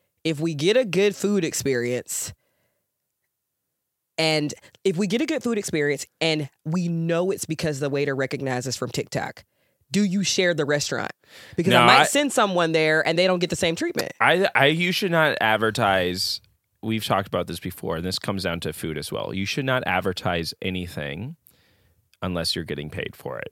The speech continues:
Speaker 1: But that's hard to do 'cause sometimes people will just see the plate and then they'll be like, "Okay, they're in Atlanta, and I just saw them pass this," so one can only deduce, like
Speaker 2: Well, y-, I mean, you don't explicitly en-, endorse
Speaker 1: So
Speaker 2: it.
Speaker 1: you think we should,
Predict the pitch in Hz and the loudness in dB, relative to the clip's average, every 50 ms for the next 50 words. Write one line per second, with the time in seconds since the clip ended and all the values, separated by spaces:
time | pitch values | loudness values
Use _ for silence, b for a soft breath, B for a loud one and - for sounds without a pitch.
0 | - _ _ _ _ _ _ _ _ _ _ _ _ _ _ _ _ _ _ _ | -16 _ _ _ _ _ _ _ _ _ _ _ _ _ _ _ _ _ _ _
1 | _ _ _ - B B B B B - 339 415 349 302 349 320 294 269 226 262 | _ _ _ -18 B B B B B -2 -2 0 2 2 2 2 2 2 0 0
2 | 381 370 - 311 - 359 381 370 349 320 269 262 254 220 - - - _ _ _ | 0 0 -2 -2 -2 -2 -2 0 0 0 0 0 -2 -4 -6 -8 -12 _ _ _
3 | - 302 311 247 285 262 240 196 226 - - 285 285 220 - - 254 294 277 233 | -2 -2 -2 0 -2 -2 -2 -2 -4 -4 -4 -2 -2 -2 -2 -2 0 0 0 0
4 | 175 - - _ _ _ _ _ _ - 170 175 185 185 185 190 185 185 175 180 | -2 -4 -8 _ _ _ _ _ _ -2 0 0 0 0 0 0 0 0 0 0
5 | 175 175 170 160 - - - 175 151 156 156 151 143 135 131 139 135 127 123 107 | 2 2 2 2 0 0 0 2 2 2 2 2 0 0 0 0 0 0 -2 -2
6 | 120 131 139 - _ - 135 135 131 131 143 143 - - 139 135 135 127 151 131 | -4 -4 -8 -10 _ -4 -2 -2 -2 -2 -2 -4 -2 -2 -2 -2 0 -2 -2 -2
7 | 131 - - 135 107 127 - 131 127 131 135 139 127 - 143 135 131 131 131 120 | -2 -4 -4 -4 -4 -4 -2 -2 -2 0 -2 -2 -2 -2 -4 -2 -2 -2 -4 -4
8 | 127 123 113 131 127 117 - - - - 113 113 123 - - - - _ _ _ | -4 -4 -4 -4 -4 -4 -6 -6 -6 -4 -4 -4 -6 -8 -10 -14 -18 _ _ _
9 | _ _ _ _ _ _ _ _ _ _ _ _ _ _ _ _ _ _ - B | _ _ _ _ _ _ _ _ _ _ _ _ _ _ _ _ _ _ -18 B
10 | B B B B - 180 196 202 165 170 175 - - - 170 170 170 165 156 147 | B B B B 2 2 2 2 2 -2 -6 -6 -4 -2 0 0 2 2 0 0
11 | 135 101 - - 117 120 139 131 123 - - - 104 101 - - - - - 101 | -2 -4 -4 -4 0 2 2 2 2 2 0 -4 -4 -2 -2 -4 -4 -2 -4 -4
12 | 95 - 95 - - 85 80 76 76 76 73 - _ _ _ _ - - 104 - | -2 -2 -4 -6 -6 -6 -6 -6 -6 -8 -10 -14 _ _ _ _ -14 -12 -10 -10
13 | - - 67 - - - - 175 185 214 233 233 220 185 170 196 185 - 185 160 | -8 -10 -8 -8 -4 -2 0 0 0 0 2 2 0 0 0 0 0 -2 -2 -4
14 | 147 135 123 | -4 -8 -10